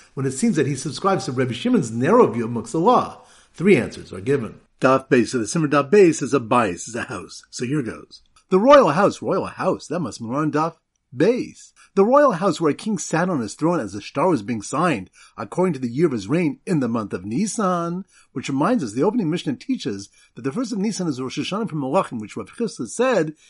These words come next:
is needed with respect to shtaros, for documents. It was taught in the Mishnah, "Shtarei chov v'hamukdamim psulim,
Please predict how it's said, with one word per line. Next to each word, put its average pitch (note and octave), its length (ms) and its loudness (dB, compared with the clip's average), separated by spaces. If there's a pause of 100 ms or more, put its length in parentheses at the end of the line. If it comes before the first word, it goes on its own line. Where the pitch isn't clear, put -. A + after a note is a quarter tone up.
(140)
is D#3+ 180 0
needed A#3+ 220 2
with G#3 140 -6
respect D3+ 400 -6
to C3+ 80 -6
shtaros, D#3 500 2
for D3 80 -10
documents. D3 600 -2 (260)
It - 60 -16
was F#2 100 -16
taught D#3 220 0
in A#2+ 40 -6
the G#2+ 60 -8
Mishnah, G#2+ 460 -4
"Shtarei D3 320 -2
chov F3 300 -2
v'hamukdamim C3+ 600 -4
psulim, A2+ 460 -10